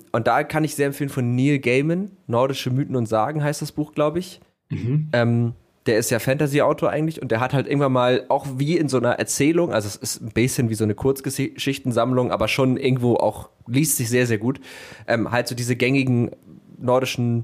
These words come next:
Speaker 1: Mythen und Sagen mal aufgeschrieben und, ähm,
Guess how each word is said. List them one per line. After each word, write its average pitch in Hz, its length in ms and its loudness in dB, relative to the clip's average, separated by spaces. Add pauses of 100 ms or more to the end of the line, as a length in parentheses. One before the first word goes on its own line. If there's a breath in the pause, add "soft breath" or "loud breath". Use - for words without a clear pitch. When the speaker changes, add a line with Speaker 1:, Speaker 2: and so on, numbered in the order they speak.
Speaker 1:
Mythen 135 260 0
und 110 100 0
Sagen 123 320 0
mal 113 80 2
aufgeschrieben 143 640 0 (680 loud breath)
und, 120 560 0
ähm, 113 420 2